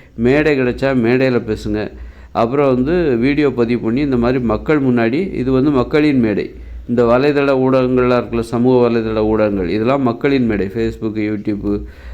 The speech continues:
இதெல்லாம் வந்து ஆக்கப்பூர்வமாக பயன்படுத்தப்ப-, ஆக்கப்பூர்வ நவீன மக்களின் மேடை.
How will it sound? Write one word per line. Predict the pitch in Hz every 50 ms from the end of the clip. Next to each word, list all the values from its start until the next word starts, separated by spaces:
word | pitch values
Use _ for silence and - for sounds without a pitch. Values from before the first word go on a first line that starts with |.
| - -
இதெல்லாம் | - 120 123 135 151
வந்து | 151 143 139 131
ஆக்கப்பூர்வமாக | 123 113 120 139 135 139 147 135 131 135 135 131 127 127 127 127 127 160 170
பயன்படுத்தப்ப-, | 165 170 135 131 131 127 127 123 - - 123 113 120 117 110 - - - -
ஆக்கப்பூர்வ | 139 131 139 139 170 156 131 139 139 135 131 127
நவீன | 123 127 131 143 165 165 175
மக்களின் | 156 139 127 131 - 156 151 147 139
மேடை. | 127 120 117 110 107